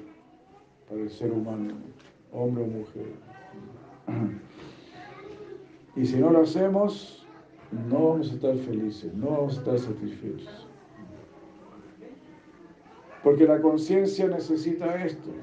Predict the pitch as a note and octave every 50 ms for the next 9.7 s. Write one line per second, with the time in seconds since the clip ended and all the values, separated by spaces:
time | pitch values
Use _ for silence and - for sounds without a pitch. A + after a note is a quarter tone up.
0 | - - - C#3+ C#3+ D#3+ D#3+ D3 C#3+ C#3 C3+ C3 B2+ C3+ C#3+ D3 D3+ D#3 D#3+ C#3
1 | C3 B2 B2+ B2+ B2 D3+ E3 F3+ F3+ - D3 D3 C#3 C3+ C3+ C3+ C3+ C3 C3 -
2 | C3 B2+ A#2+ - - D3+ F3 F3 C#3+ B2 - - - - - - - - - -
3 | - - - - - - - - - _ - - - - - - - - - _
4 | - - A2 A2+ A#2 A#2 B2 C#3+ C3+ C#3 C#3+ C3+ B2+ B2+ B2 B2 A#2+ A#2+ A#2 A2+
5 | - C#3+ C#3+ C3+ B2 B2+ B2+ B2 A#2+ A#2+ A#2+ B2 C3+ C#3+ C#3+ - A2+ G#2+ G#2 G2+
6 | F#2+ F2+ F2 E2+ - - F#2+ G2+ F#2+ F2+ - - - G#2+ A2 A2+ A2+ G#2 F#2+ F#2+
7 | F#2 F2+ F#2 - - G#2 A2+ A#2+ A#2 A2 G2 F2+ F2+ E2+ D#2+ D#2 - - - -
8 | - - - - - - - - - - - - - F2 F2 F#2 F#2 F2+ F2 F2
9 | - - G#2 A2 A2 G#2+ G#2 - - - - - - -